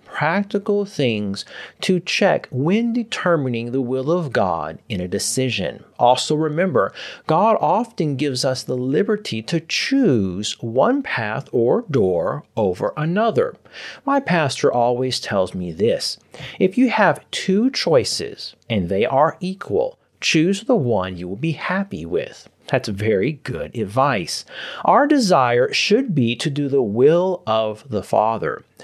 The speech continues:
Jesus Christ, our Savior, is an example of obeying God's will and not ours. John chapter six, verses thirty-seven through forty. This is Jesus speaking in this passage.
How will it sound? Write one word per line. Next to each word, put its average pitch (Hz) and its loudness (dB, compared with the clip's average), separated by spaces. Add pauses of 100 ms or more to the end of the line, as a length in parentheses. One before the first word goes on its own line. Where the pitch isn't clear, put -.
(280)
Jesus 190 2
Christ, 139 0
our 139 0
Savior, 107 -2
is 143 0
an 165 2
example 139 -2
of 131 0
obeying 131 -2
God's 123 -2
will 90 -4 (100)
and 104 -2
not - -6
ours. 76 -4 (420)
John 190 4
chapter 180 -2
six, - 0
verses 143 -2
thirty-seven 117 0 (280)
through 98 2
forty. 113 2 (680)
This 208 4
is 185 2 (100)
Jesus 131 0
speaking 107 -2
in 90 -4
this 85 -6
passage. 107 -6